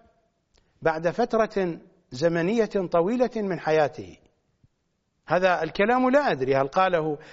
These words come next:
حينما كان في الكويت أو حينما كان في قم،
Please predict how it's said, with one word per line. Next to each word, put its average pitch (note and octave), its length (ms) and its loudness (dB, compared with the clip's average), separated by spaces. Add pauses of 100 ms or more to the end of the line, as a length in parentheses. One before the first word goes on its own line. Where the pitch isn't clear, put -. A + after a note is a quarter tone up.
(100)
حينما E3+ 340 2
كان E3+ 300 0
في D3+ 100 -6
الكويت G3+ 600 -2 (1400)
أو B2 80 -2
حينما D#3+ 380 0
كان E3 500 -2 (340)
في - 160 -4
قم، A3+ 440 0